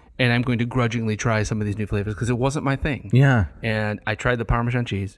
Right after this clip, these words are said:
Speaker 2: So when I told you about this new sponsor, you
Speaker 1: Yeah.
Speaker 2: just kinda smiled politely, thinking, "Oh, okay, all right."
Speaker 1: No, I was into it because I love popcorn.
Speaker 2: Okay.
Speaker 1: I thought, "I'm probably only gonna like, you know, just their, their, their basic level."
Speaker 2: Right.
Speaker 1: Right.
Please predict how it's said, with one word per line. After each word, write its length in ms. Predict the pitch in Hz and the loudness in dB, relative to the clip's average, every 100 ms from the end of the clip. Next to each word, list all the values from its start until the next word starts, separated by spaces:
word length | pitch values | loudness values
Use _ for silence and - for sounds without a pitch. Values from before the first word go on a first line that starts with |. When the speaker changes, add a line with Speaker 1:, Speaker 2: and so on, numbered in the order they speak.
| _ | _
Speaker 2:
So 120 | - 123 | 0 4
when 80 | 123 | 6
I 60 | |
told 260 | 120 139 123 | 6 6 6
you 60 | |
about 180 | 117 120 | 6 6
this 180 | 120 107 | 6 6
new 80 | 113 | 4
sponsor, 500 | - 117 117 - 98 | 4 4 4 4 4
you 180 | 95 101 | 6 4
Speaker 1:
Yeah. 60 | |
Speaker 2:
just 200 | 104 - | 2 0
kinda 200 | - 113 101 | 0 2 2
smiled 520 | - 110 107 104 87 | 2 2 4 2 2
politely, 560 | 113 92 98 95 90 | 2 4 4 4 2
thinking, 460 | 80 95 90 101 98 | 2 0 2 0 2
"Oh, 400 | 180 226 202 220 | 2 2 2 2
okay, 300 | 247 196 139 | 2 4 4
all 140 | 160 165 | 4 4
right." 200 | 135 147 | 2 2
Speaker 1:
No, 160 | 170 240 | 2 4
I 160 | 165 | 4
was 180 | 262 214 | 2 2
into 240 | 202 254 135 | 0 2 0
it 60 | |
because 220 | 117 113 | 0 0
I 60 | 113 | 0
love 220 | 117 107 | 0 0
popcorn. 540 | - 254 - 101 98 113 | 0 0 -2 -4 -2 -2
Speaker 2:
Okay. 320 | 151 113 90 | 0 2 2
Speaker 1:
I 80 | - | 2
thought, 180 | - | 2
"I'm 140 | - 202 | 0 0
probably 320 | - 220 247 | 2 2 0
only 240 | 147 147 135 | 0 0 0
gonna 200 | 123 123 | 0 0
like, 340 | 107 107 - | -2 -4 -4
you 60 | 104 | -2
know, 140 | 104 | -2
just 260 | 101 95 - | -4 -8 -4
their, 220 | 104 98 | -4 -4
their, 420 | - 110 98 95 | -4 -4 -4 -4
their 160 | 82 101 | -4 -6
basic 500 | - 87 - - - | -4 -4 -4 -6 -10
level." 280 | 85 - - | -12 -8 0
Speaker 2:
Right. 260 | 110 95 | 2 2
Speaker 1:
Right. 220 | - 107 | -2 -6